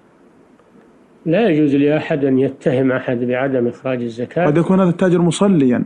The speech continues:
Speaker 1: إلا إذا ثبت لديه ذلك. إذا ثبت، قد يخرجها وأنت لا تدري، قد يخفيها ويؤتيها الفقراء وأنت لا تدري،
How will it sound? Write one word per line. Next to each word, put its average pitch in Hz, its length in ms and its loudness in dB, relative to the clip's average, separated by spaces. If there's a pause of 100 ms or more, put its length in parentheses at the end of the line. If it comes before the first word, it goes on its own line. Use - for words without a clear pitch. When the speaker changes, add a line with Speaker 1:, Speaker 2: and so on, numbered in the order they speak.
(100)
Speaker 1:
إلا 180 320 2
إذا 160 160 2
ثبت 156 420 0
لديه 117 440 0
ذلك. 101 200 -12 (440)
إذا 120 160 -4
ثبت، 143 480 -2
قد 202 180 -2
يخرجها 185 500 0
وأنت 175 360 -2
لا 165 120 0
تدري، 131 400 -6 (1120)
قد 107 120 -8
يخفيها 156 580 -2
ويؤتيها 117 520 -2
الفقراء 131 520 -4
وأنت 190 300 -2
لا 151 140 0
تدري، 120 360 -8